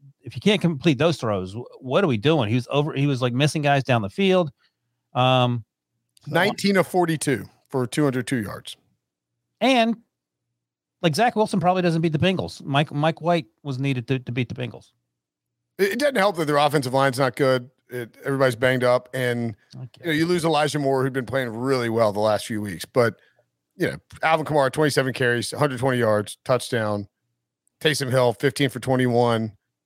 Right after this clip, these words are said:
Speaker 2: also had two rushing touchdowns.
Speaker 1: Yeah, he had a nice bounce back game.
Speaker 2: The, the Jets are a train wreck, and good news for them is they're gonna get some more picks, and we'll see if,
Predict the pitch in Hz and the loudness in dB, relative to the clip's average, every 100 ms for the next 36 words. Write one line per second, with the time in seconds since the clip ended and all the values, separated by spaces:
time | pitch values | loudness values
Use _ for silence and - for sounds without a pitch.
0 | _ 120 131 143 123 117 - 202 202 156 | _ -2 0 2 2 0 0 0 2 2
1 | 123 127 117 98 - 104 98 101 - - | 0 -2 -4 -6 -6 -6 -6 -8 -12 -20
2 | _ _ _ _ _ _ _ _ _ _ | _ _ _ _ _ _ _ _ _ _
3 | _ 101 95 104 120 104 104 95 104 101 | _ -4 0 2 2 2 0 0 -2 -2
4 | - 76 78 80 _ _ 208 175 165 156 | -8 -14 -14 -16 _ _ 0 0 -2 0
5 | 180 - 123 104 123 123 - 110 87 73 | 0 0 -6 -6 -6 -6 -4 -6 -8 -14
6 | - - _ 123 117 110 107 101 _ _ | -18 -20 _ -4 -2 -2 -4 -8 _ _
7 | _ _ _ _ _ _ _ _ _ _ | _ _ _ _ _ _ _ _ _ _
8 | _ _ - 131 131 - 120 175 226 120 | _ _ -2 0 2 2 2 2 0 -6
9 | 131 131 139 139 120 - 151 - 151 147 | -4 -2 0 -2 -4 -4 -2 -2 0 2
10 | - 151 - 160 131 127 - 139 139 139 | 4 2 0 -6 -2 -2 -2 -2 0 2
11 | 139 139 | 0 -2